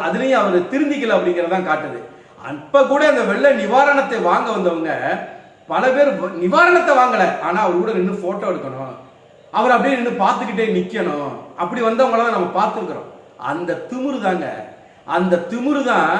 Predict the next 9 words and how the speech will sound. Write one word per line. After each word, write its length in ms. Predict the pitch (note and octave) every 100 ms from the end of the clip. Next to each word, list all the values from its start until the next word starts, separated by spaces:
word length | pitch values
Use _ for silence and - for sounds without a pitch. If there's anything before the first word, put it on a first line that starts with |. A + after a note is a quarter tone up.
| - -
இப்ப 280 | E3+ F#3 G3
இந்த 140 | F3+ D#3
நாற்பத்தி 460 | D#3+ G#3+ B3 G3+ G3
ஒரு 180 | F3+ -
குடும்பத்தையும் 680 | F#3 A#3 A3 G#3 F3+ C#3 E3 - - - -
கூப்பிட்டு 520 | C4+ F4 F4 E4 D4+
இலவு 340 | B3+ B3+ B3
கேட்கறதுங்கிறது 560 | A3+ A3 G#3 F#3+ C4 E4
அந்த 160 | F#4